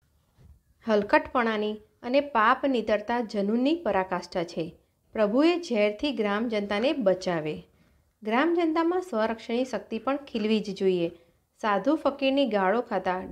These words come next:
ડગલે પગલે ગભરાઈ ઉઠતા, ચોર અને ધાડપાડુઓની વાતોથી છળી જતા,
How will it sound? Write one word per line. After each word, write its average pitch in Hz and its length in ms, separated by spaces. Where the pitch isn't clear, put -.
ડગલે 202 320
પગલે 247 360
ગભરાઈ 202 440
ઉઠતા, 208 340
ચોર 247 300
અને 247 300
ધાડપાડુઓની 214 920
વાતોથી 208 520
છળી 220 340
જતા, 202 380